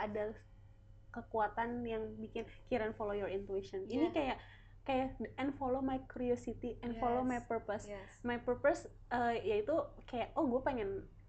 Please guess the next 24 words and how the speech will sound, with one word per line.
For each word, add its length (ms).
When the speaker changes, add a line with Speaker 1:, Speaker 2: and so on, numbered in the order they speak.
Speaker 1:
be 160
part 240
of 160
the 240
ocean 400
conservation 640
Speaker 2:
Iya. 160
Speaker 1:
ya." 20
Speaker 2:
Dan 160
Speaker 1:
And 240
Speaker 2:
itu 40
nggak 240
gampang 400
following 320
Speaker 1:
Hah? 80
Speaker 2:
purpose, 320
kayak, 240
"Just 240
follow 240
your 180
purpose," 540
thread, 320
susah 260
banget, 300